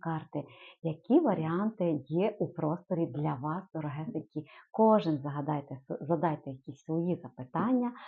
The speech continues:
а у мене чотири колоди таро, і з кожної колоди я буду витягувати по чотири карти на цей чудовий місяць липень. І так,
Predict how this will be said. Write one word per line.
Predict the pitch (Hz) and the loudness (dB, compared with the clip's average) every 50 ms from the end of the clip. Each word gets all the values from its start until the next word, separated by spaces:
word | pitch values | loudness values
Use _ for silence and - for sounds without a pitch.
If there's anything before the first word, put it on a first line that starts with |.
| - - - | -16 -10 0
а | - 185 185 | 4 6 6
у | 175 | 6
мене | 175 165 151 143 147 | 6 4 2 0 -2
чотири | 143 - - 165 - - 151 143 139 135 131 | -4 -4 -6 -6 -4 -4 -4 -4 -4 -6 -8
колоди | 135 147 143 - 143 139 143 - - 127 - - | -6 -6 -6 -4 -4 -6 -6 -8 -10 -12 -10 -8
таро, | 147 147 151 165 208 294 359 - - - - _ | -6 -2 2 6 8 8 6 6 0 -10 -18 _
і | - 165 | -10 -10
з | - - | -10 0
кожної | - 180 165 156 135 131 143 143 139 139 143 156 147 - - - - - _ _ | 2 4 4 4 2 -2 -4 -4 -4 -4 -6 -8 -10 -14 -16 -16 -16 -16 _ _
колоди | - 170 160 175 269 349 339 240 | 0 2 4 6 6 6 4 2
я | 170 156 | 2 2
буду | 147 151 - | 0 -2 -2
витягувати | 139 143 139 135 185 220 208 196 - 165 139 - _ | -4 -6 -6 -6 -6 -6 -6 -8 -10 -12 -14 -14 _
по | - 190 247 262 | -2 -2 0 0
чотири | 254 - 156 - - 151 147 135 127 - | -2 -6 -10 -6 -4 -4 -4 -4 -6 -6
карти | - 156 180 220 220 - 175 156 | -4 -4 -4 -4 -4 -2 -2 -2
на | 156 156 143 135 131 131 - _ - | 0 -2 -2 -4 -6 -8 -12 _ -4
цей | 170 165 190 202 202 - _ _ | -2 -2 -2 -2 -4 -8 _ _
чудовий | - - 156 135 135 156 180 220 262 254 247 - - | -4 -4 -2 2 4 4 6 6 4 4 2 0 0
місяць | 175 170 165 160 156 175 - - 214 208 208 - _ _ | 2 2 4 4 2 0 -2 -4 -4 -4 -4 -10 _ _
липень. | - 147 143 151 135 127 - - - - - - - - - - _ _ _ _ | -10 -6 -6 -4 -6 -6 -6 -6 -6 -6 -6 -10 -12 -16 -18 -18 _ _ _ _
І | - 190 | -6 -6
так, | - - - - 139 131 - - | -6 -4 -6 -8 -6 -8 -10 -18